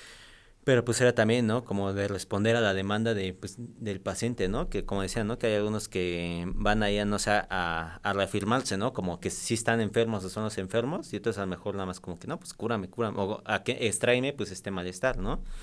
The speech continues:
Pero que justamente ahí hay algo que, pues, que, bueno, ¿no? Se, se pudiera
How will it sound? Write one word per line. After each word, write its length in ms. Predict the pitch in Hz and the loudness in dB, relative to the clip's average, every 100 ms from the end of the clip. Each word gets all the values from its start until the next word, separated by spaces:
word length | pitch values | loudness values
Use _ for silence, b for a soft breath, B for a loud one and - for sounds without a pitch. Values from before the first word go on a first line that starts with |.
| B B B B - | B B B B 2
Pero 200 | 117 107 | 2 2
que 100 | 98 | -4
justamente 760 | 107 - 107 104 107 104 95 - | -2 0 0 0 2 4 4 2
ahí 180 | 101 113 | 4 6
hay 140 | 110 | 4
algo 180 | 107 107 | 2 -2
que, 100 | - | -10
pues, 200 | - - | -14 -4
que, 340 | 101 90 87 | 0 0 -2
bueno, 300 | 85 101 107 | -4 -2 -2
¿no? 200 | 90 120 | -2 -4
Se, 180 | - - - | -6 -8 -8
se 160 | - 98 | -8 -8
pudiera 800 | - 92 98 101 92 85 82 | -4 -2 0 0 0 -2 -6